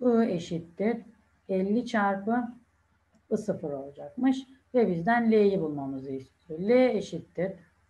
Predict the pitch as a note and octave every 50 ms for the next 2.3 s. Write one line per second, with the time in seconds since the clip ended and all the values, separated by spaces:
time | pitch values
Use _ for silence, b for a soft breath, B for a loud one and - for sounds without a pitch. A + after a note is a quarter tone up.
0 | _ - A3+ A#3 A#3+ A#3+ A3 - A3 F#3+ E3+ D3 C#3 C3 - D#3+ D#3+ F#3+ G3+ G3+
1 | b b b b b b b _ - F#3 F#3+ G3+ G3+ A3+ A#3 A#3 B3 A#3 A#3 -
2 | F#3 F3 F#3+ G#3+ G3+ -